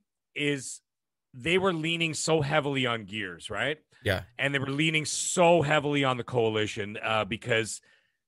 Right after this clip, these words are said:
Speaker 1: they, let's face it, they didn't have much going on, right? I mean, they had a lot of ex-, they had a lot of, um,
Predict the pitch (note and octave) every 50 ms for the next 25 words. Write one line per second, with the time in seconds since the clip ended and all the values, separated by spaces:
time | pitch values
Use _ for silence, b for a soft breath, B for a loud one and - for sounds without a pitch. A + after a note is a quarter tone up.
0 | _ _ _ - G#2 B2 C#3+ - - - D#3 F3 G#3+ A3 - - - A#3+ B3 A#3+
1 | - - E3 C3 - E3 F3 A3 A#3 G#3+ - - A3 B3 B3+ F3 C#3+ C#3+ C3 G2+
2 | F2+ - - - - - - A#2 D3 E3 F3+ F3+ F3 F#3+ G#3 F#3+ C3+ G2 F#2 G2
3 | A2+ D3 G3 A#3 F#3+ E3 E3 F3 E3+ D#3+ D3 D3+ D3+ D3 D#3 E3+ G3 A3+ A3 G#3
4 | - - - D#3+ D#3+ D#3+ D3+ D#3+ D3 D3 D3+ E3 F#3 F#3+ F#3+ C#3+ C3+ D#3+ D#3 D3+
5 | D3